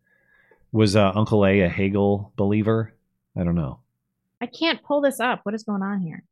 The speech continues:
Speaker 1: Glowy McFed Face. Well, thank you for tuning in. Uh, I can forgive Dianne Feinstein for being an interdimensional shape-shifting demon leeching off our hard-earned tax dollars, but I cannot forgive her for being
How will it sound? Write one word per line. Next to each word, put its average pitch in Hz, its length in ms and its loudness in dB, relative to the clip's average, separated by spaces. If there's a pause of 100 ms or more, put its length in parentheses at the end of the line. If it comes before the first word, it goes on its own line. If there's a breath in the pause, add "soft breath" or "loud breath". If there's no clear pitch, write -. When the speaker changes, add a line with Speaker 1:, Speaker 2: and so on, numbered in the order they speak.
(220)
Speaker 1:
Glowy 165 460 4
McFed 180 580 2
Face. - 560 -2 (140)
Well, 104 240 -4
thank 113 240 -2
you 104 60 2
for 95 120 -2
tuning 98 360 2
in. 95 260 2 (360 soft breath)
Uh, 92 520 4 (420)
I 113 120 4
can 233 160 0
forgive 190 300 2
Dianne 139 400 4
Feinstein 127 500 2
for 110 100 -2
being 107 320 2
an 98 100 0
interdimensional 117 680 2
shape-shifting 113 760 0
demon 107 420 2
leeching 110 420 2
off 101 340 0 (680)
our 104 180 6
hard-earned 113 640 2
tax 123 260 2
dollars, 98 240 4
but - 140 2
I 104 80 6
cannot 123 520 2
forgive 160 420 4
her 156 180 4
for 135 240 2
being 131 560 4